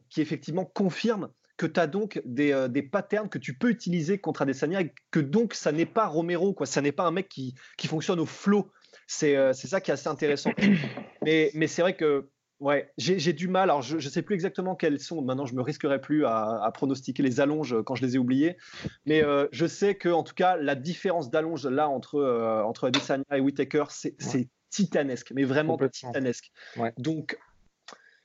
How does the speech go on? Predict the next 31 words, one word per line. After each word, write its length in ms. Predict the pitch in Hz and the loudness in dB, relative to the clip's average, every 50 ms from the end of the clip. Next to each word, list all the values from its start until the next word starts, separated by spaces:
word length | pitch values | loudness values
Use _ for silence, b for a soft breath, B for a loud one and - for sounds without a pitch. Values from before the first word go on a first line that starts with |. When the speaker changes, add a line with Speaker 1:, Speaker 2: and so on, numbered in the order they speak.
| B B B _ _ _ _ _ - | B B B _ _ _ _ _ -4
Speaker 1:
je, 200 | - 123 220 - | -2 -2 0 0
si 140 | 170 - 196 | 0 2 2
ça 120 | 190 208 | 2 2
se 60 | 190 | 2
trouve, 140 | - 254 277 | 2 0 0
on 40 | 233 | 2
verra 220 | 156 180 156 156 156 | 2 2 2 2 0
même 200 | 165 196 196 180 | 0 -2 -2 -2
un 120 | - 143 143 | -2 0 0
Adesanya 400 | 156 151 156 151 180 170 208 233 | 0 0 0 0 -2 -2 -2 -2
qui 100 | - 160 | -4 -4
sera 140 | - 156 135 | -2 -2 0
totalement 320 | 156 151 170 160 170 185 | 0 0 0 0 -2 -2
différent, 360 | 160 147 - - 165 170 226 | -8 -8 -4 -2 -2 0 -2
en 40 | 226 | -2
fait. 220 | - - 135 - 143 | -2 -2 -2 -2 -4
Ce 120 | - 151 | -8 -6
sera 140 | 135 - 165 | -2 0 0
assez 140 | 156 - - | 0 0 -2
intéressant. 480 | 180 175 - 180 180 165 - - 170 | -6 -4 -2 0 0 0 -2 -4 -4
Ça 200 | 170 - - 165 | -4 -2 0 0
m'étonnerait 480 | 147 170 185 180 202 190 185 175 196 190 | 0 0 0 0 0 -2 0 0 0 2
parce 160 | - 139 - | 0 -2 -2
qu'il 160 | - 151 143 | 0 0 0
a 40 | 139 | 0
vraiment 300 | 135 135 160 156 156 160 | 2 0 0 0 0 -2
un 40 | 156 | -2
jeu 180 | 135 127 170 180 | -2 -2 -2 -2
qui 120 | - - | -2 -2
est 120 | 135 135 - | -4 -4 -2
tellement 420 | - 190 180 175 180 170 - _ | -2 -2 -2 -2 -4 -6 -8 _